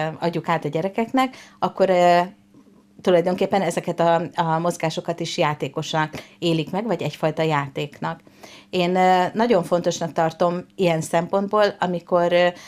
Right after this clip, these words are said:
valakik, ö, vagy vannak óvodák, akik projektszemléletben dolgoznak. Ez azt jelenti, hogy például most Mártonra készülünk, és, ö, ha,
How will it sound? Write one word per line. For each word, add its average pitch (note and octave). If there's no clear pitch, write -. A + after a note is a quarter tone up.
valakik, F3+
ö, E3+
vagy E3+
vannak F#3
óvodák, F3+
akik F3
projektszemléletben D#3
dolgoznak. A3+
Ez F#3
azt F#3
jelenti, G#3
hogy F3
például E3
most D3+
Mártonra D#3
készülünk, A3+
és, E3+
ö, E3+
ha, E3